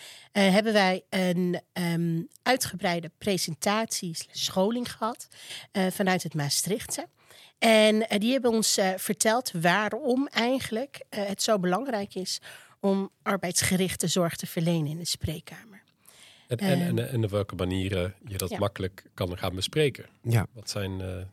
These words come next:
Speaker 2: openingsvragen bijvoorbeeld en, en ook een beetje praktisch.
Speaker 3: En hoe viel dat bij, bij, eh, bij de mensen die bij jullie werken?
Speaker 1: Ja, nou, alles wat nieuw is, eh, geeft altijd een beetje weerstand, hè? Dat, dat kunnen we ons voorstellen.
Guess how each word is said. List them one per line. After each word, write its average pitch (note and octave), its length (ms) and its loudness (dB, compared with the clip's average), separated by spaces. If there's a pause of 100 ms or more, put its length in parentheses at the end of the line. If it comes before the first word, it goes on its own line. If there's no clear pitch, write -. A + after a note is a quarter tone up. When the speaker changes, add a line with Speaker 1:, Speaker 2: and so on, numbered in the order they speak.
(120)
Speaker 2:
openingsvragen G2+ 720 -4
bijvoorbeeld F#2 520 -8
en, F#2 220 -12
en F2+ 260 -18 (520)
ook B2 180 -6
een F#2+ 60 -4
beetje F2+ 160 -6
praktisch. - 600 -6 (560)
Speaker 3:
En F3+ 160 2
hoe F3 160 6
viel F#3+ 220 2
dat F#3 360 -2 (200)
bij, D3+ 300 4
bij, C#3+ 380 2
eh, C#3+ 280 0
bij D3 160 2
de D3 60 2
mensen D#3 260 2
die D3 80 0
bij C#3 100 2
jullie C#3 220 4
werken? C#3+ 240 0 (320)
Speaker 1:
Ja, C4 60 0
nou, A3 120 4
alles F4 320 2
wat A3 180 2
nieuw A3 260 6
is, B3+ 420 0
eh, G#3 160 -6
geeft - 280 -2
altijd A#3 240 -2
een A3+ 60 2
beetje F3+ 240 -2
weerstand, D3 460 -8
hè? A3+ 120 2
Dat, A#3 320 0
dat G3+ 180 0
kunnen F#3 200 0
we E3+ 60 0
ons D#3 140 -2
voorstellen. A#3+ 480 -4